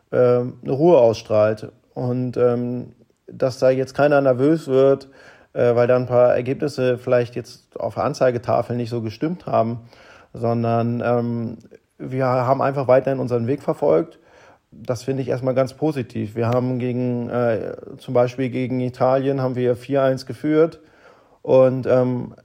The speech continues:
das finde ich eine ganz wichtige Erfahrung und haben dann das Ding nach Penaltyschießen verloren, fünf vier. Und wir haben vier eins geführt, glaub ich, zum Mitte des zweiten Drittels.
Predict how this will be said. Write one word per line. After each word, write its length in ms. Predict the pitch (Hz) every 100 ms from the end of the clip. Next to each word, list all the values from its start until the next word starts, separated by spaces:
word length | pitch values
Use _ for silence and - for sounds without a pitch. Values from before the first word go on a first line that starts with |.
| -
das 200 | 123 -
finde 180 | 143
ich 60 | 135
eine 80 | 127
ganz 200 | 139 135
wichtige 280 | 139 139 127
Erfahrung 440 | 120 135 143 131
und 80 | 123
haben 160 | 127
dann 240 | 131 131 127
das 240 | 127 117
Ding 320 | 127 131 131 - - _ -
nach 200 | 127 123
Penaltyschießen 720 | 127 131 131 123 127 117 123
verloren, 560 | 127 135 139 131 175 - _ _ _
fünf 240 | - 123 -
vier. 380 | 120 123 151 - _ _ _ _ _ _
Und 160 | - 123
wir 80 | 127
haben 100 | 127
vier 240 | - 160
eins 220 | 139 151 -
geführt, 360 | 131 151 156
glaub 180 | 143 139
ich, 100 | 135
zum 640 | - 135 139 135 120 135
Mitte 240 | 147 151 147
des 220 | 139 -
zweiten 320 | - 139 143
Drittels. 500 | 135 147 156 151 -